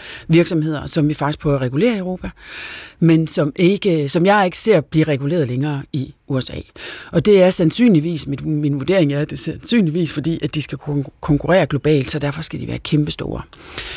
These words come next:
Det, der truer U S A's virksomheder i dag, det er kun kineserne. Det er ikke europæiske virksomheder. Det er Alibaba og Tencent og alt det der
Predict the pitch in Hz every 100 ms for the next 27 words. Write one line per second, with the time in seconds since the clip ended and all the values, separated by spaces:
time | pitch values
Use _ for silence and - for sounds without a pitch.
0 | - - - 226 170 - 190 190 196 -
1 | - 160 147 165 139 - 165 185 165 139
2 | 131 156 151 156 - 151 151 127 117 107
3 | 110 - 147 135 120 - 120 98 82 80
4 | - - - - _ - - - - -
5 | 160 160 135 139 139 123 - 131 139 139
6 | 127 - 123 - - - 165 147 139 147
7 | 123 123 - - 147 143